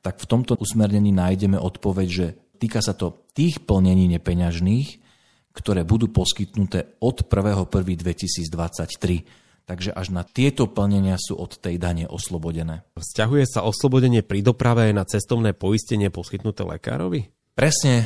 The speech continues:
Speaker 1: túto otázku sa nás pýtali viacerí naši klienti a my, keď sme sa na to pozreli, tak my sme si interne vyhodnotili, že nie je možné stotožňovať, e, plnenie v podobe cestovného poistenia, e, s dopravou.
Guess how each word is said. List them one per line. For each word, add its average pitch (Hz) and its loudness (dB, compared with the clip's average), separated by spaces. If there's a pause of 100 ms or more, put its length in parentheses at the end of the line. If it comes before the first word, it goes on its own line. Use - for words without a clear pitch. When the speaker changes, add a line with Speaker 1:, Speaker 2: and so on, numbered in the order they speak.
(140)
Speaker 1:
túto 123 0
otázku 101 0 (320)
sa - -6
nás 98 0
pýtali 95 -2 (240)
viacerí 98 -2
naši 92 -2
klienti 95 0 (560)
a 95 2 (400)
my, 131 -6
keď 143 -4
sme 135 2
sa 127 0
na 127 0
to 127 -2
pozreli, 110 2
tak 101 -4
my 113 -18
sme 127 2
si 127 2
interne 123 4
vyhodnotili, 98 2
že 90 0
nie 101 4
je 95 6
možné 90 2
stotožňovať, 87 0
e, - -20 (460)
plnenie 95 4
v - -20
podobe 87 2
cestovného 92 0
poistenia, 87 0 (160)
e, 82 -4
s - -4
dopravou. 85 2